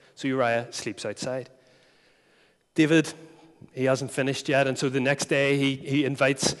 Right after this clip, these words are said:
Uriah back into the palace, gets him stocious drunk in the hope that Uriah will forget his principles and head home and spend the night with Bathsheba.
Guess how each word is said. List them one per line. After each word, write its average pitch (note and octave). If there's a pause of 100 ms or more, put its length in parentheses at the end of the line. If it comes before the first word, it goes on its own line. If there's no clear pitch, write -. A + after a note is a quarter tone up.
(120)
Uriah B2
back C3+
into A#2+
the A2+
palace, A#2 (280)
gets C#3
him C3+
stocious D#3+
drunk C3+
in B2+
the B2+
hope E3+
that C3 (380)
Uriah C3
will C3
forget C#3+
his D#3+
principles A#2
and A#2
head A2
home G#2+ (200)
and A#2+
spend G#2+
the G#2
night G#2+
with A#2
Bathsheba. A#2